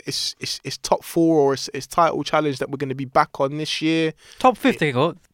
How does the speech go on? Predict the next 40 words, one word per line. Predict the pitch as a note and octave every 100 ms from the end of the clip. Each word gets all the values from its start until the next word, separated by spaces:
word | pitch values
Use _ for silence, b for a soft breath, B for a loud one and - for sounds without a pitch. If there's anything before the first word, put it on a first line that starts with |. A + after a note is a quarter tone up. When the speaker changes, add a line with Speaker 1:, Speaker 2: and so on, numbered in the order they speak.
| -
Speaker 2:
number | F3 E3+
five. | - C#3+ G#2 - _ _ - B2+
Speaker 1:
Well, | C#3+ D3 C3+ C3
Speaker 2:
Fifth | G#3+ -
place | G#3 G3+
they | F3
can | D#3
go | D#3
for. | E3+
Speaker 1:
and, | D#3+ E3
and, | - G3 -
and, | C3 G3
you | G#3
know, | G#3
like, | E3+ F3
they, | F#3+ F#3+
they, | E3+ F3 F3+ F3 E3 - _ _ _ _ _ D3+
they | E3
flattered | - - - G#3+ D3 -
to | -
deceive | D3+ D#3+ - G3 D#3+
this | D3 -
year, | C#3 A#2+
you | A#2 A#2+
know. | B2+ D3+ -
O-, | E3
obviously, | D#3+ F#3+ F#3+ - F3+ D#3+ C#3
certain, | - - F#3+ D3+ D#3+
certain | D#3 - D#3 D3
players | F3 E3 D#3
are | C#3
gonna | C#3+ C#3
be | C#3 C3+
coming | - D3 D3+
into | D3 D3+
their | D3
second | - D3+ - C#3
season. | D3+ C#3 D3
Cody | - D3+ C#3+
Gakpo, | C3+ D#3+ - - C#3+ C#3 C#3